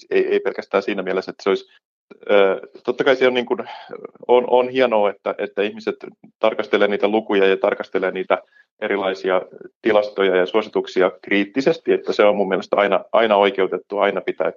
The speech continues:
aina pitää voida kysyä, että, että mihin tämä perustuu. Mut kyllä näissä tietysti sit pitäisi samaan aikaan muistaa, että, että nämä mallit on huomattavasti monimutkaisempia kuin mitä joku oman elämänsä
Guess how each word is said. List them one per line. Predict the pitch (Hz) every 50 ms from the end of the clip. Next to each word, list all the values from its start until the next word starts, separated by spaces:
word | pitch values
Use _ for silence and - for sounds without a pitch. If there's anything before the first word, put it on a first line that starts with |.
| _ -
aina | 110 110 110 98
pitää | - 101 95 90 87 85
voida | 90 92 90 - -
kysyä, | - 92 90 - 92 85 78
että, | 76 - - - - - _ - _ _ -
että | 92 - -
mihin | 95 95 101 -
tämä | - 90 90 87
perustuu. | - 92 92 - 90 90 - - 87 98 98 95 - - - - _ - -
Mut | 104 104 104 - - _ -
kyllä | 120 113 113 113
näissä | 110 123 123 123 123 - - - -
tietysti | 123 120 113 127 123 - 113
sit | 113 123 - _
pitäisi | - 113 107 113 -
samaan | 127 123 123 120 113
aikaan | 107 104 98 - 104 98 95 95
muistaa, | 98 107 110 110 110 - - 92 90
että, | 87 - - 90 92 -
että | 78 - -
nämä | 95 92 90 92
mallit | 98 104 104 101 98 92 95
on | 90 92
huomattavasti | 104 107 110 113 113 110 101 98 95 87 - 95
monimutkaisempia | 90 87 87 82 85 90 90 90 - - 78 - 80 - - 85 82 87
kuin | - - 85
mitä | 87 - - 78 - - - - - - - -
joku | 85 87 87 92 90 -
oman | 95 98 95 - - - - -
elämänsä | - 95 90 87 87 87 85 85 - 87 82